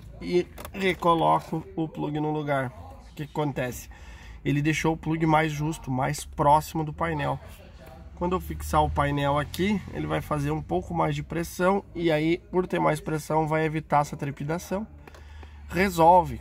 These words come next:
cura aí o mau contato de painel, tá? Então, uma dica fácil, dá pra fazer em casa, é barato e fica bom, tá?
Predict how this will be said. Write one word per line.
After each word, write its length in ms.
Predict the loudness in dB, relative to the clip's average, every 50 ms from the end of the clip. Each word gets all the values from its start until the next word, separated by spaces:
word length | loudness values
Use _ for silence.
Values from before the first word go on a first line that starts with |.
| -10 -10
cura 320 | -8 -6 -4 -2 0 0
aí 100 | 0 0
o 60 | 0
mau 200 | 2 2 2 0
contato 520 | 0 -2 -4 -4 -2 -2 -2 -2 -2 -2 -6
de 80 | -10
painel, 540 | -8 -4 -2 -2 -2 0 0 0 0 -2 -2
tá? 260 | -4 -6 -6 -6 -6 -8 -12 -18 -18 -18 -18 -12
Então, 160 | -8 -4 -4
uma 260 | -2 -2 -2 -2 -2 -4
dica 300 | -4 -6 -4 -4 -4 -4
fácil, 460 | -2 0 4 4 4 4 2 -2 -2
dá 80 | -4 -4
pra 140 | -4 -4 -6
fazer 240 | -4 -4 -4 -4 -4
em 120 | -4 -4
casa, 640 | -4 -2 2 6 6 6 6 4 2 -2 -6 -6 -8 -8 -10 -10 -10 -10 -8 -8 -6 -2
é 180 | 2 4 4 4
barato 640 | 6 4 4 4 4 2 2 -2 -6 -8 -8 -8 -6 -6 -6 -6 -6 -6 -8 -10 -10 -10 -10 -10 -4 2
e 100 | 2 2
fica 300 | 2 2 -2 -2 -2 -2
bom, 200 | -2 0 -2 -2 -4 -8 -12 -14 -14 -14 -10
tá? 200 | -8 -6 -6 -6